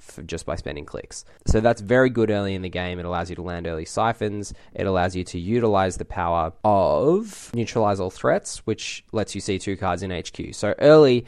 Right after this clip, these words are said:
if you can get into H Q early, you are putting a lot of pressure on them 'cause you've essentially got an H Q interface, and if they do have any agendas in there, you're very likely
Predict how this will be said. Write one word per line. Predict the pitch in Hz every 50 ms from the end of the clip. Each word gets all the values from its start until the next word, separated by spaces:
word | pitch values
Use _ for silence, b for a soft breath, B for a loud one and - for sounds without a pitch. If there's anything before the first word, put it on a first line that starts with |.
| - -
if | 143 131
you | 139
can | 131 131
get | 143 151
into | 165 170 - 131
H | 131 139 - - -
Q | - 113 104 101
early, | 98 92 90 90 92 98 b b b b b _ _ _ _
you | - 104 104 101 98 92 92 92 - -
are | 98 95 -
putting | - - 147 143
a | 135
lot | 123 113 104
of | -
pressure | - 110 101 - -
on | 104 95
them | 95 95
'cause | - 95
you've | 92 95
essentially | 92 - 135 127 120 120
got | 104 104 95
an | 98
H | 95 92 - -
Q | - 104
interface, | 92 90 87 87 - 92 87 90 - -
and | - 98
if | 92 -
they | 95 95
do | 90 110 117
have | 107 101 107 - -
any | 113 117 117 110 104
agendas | 92 95 95 92 95 87 92
in | 87 87
there, | 85 80 82 90 87 b b b -
you're | - 104 98
very | 85 104 101 98 95 87
likely | 82 82 90 - - 95 90 90 87